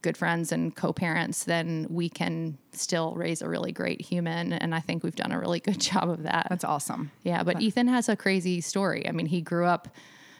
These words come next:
Speaker 1: basically, like, we were still on campus at Clemson. And so I have visions in my head of him being, like,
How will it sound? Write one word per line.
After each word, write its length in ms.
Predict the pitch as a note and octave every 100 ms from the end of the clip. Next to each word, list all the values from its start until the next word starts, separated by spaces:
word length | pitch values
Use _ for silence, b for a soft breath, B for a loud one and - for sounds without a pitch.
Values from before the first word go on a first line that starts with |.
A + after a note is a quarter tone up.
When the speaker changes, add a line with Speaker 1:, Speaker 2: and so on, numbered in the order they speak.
| B _
Speaker 1:
basically, 500 | E3+ E3+ E3+ F3+ E3+
like, 200 | - -
we 120 | G3
were 120 | F#3+ F3+
still 240 | - E3+
on 200 | D#3+ D#3+
campus 440 | E3+ E3+ D#3 E3 -
at 160 | -
Clemson. 560 | - - - - F3 D#3 -
And 160 | E3 E3
so 100 | E3
I 60 | D#3
have 160 | E3
visions 360 | D#3+ D#3+ D#3+ D3+
in 100 | D#3
my 100 | -
head 220 | D3+ E3
of 100 | -
him 180 | - F3
being, 240 | E3+ E3+ E3
like, 160 | D#3+